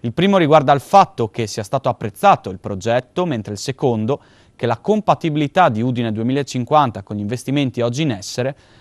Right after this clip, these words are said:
è stata confermata a partire dagli investimenti di cinquanta milioni a cui si aggiungeranno altri duecento.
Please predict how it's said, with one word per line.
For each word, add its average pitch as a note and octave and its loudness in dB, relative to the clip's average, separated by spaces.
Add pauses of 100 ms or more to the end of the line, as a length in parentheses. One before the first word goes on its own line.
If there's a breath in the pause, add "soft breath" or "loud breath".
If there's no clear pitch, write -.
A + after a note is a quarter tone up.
è B2+ -4
stata F3+ 0
confermata F#3+ 2
a E3 -2
partire B2 0
dagli G2+ -6
investimenti C#3 -4
di A#2 -4
cinquanta A#2+ -6
milioni C3 -2 (440 soft breath)
a C3 -2
cui F#3 2
si C#3 -4
aggiungeranno C3+ 0
altri F3 0
duecento. C#3 -8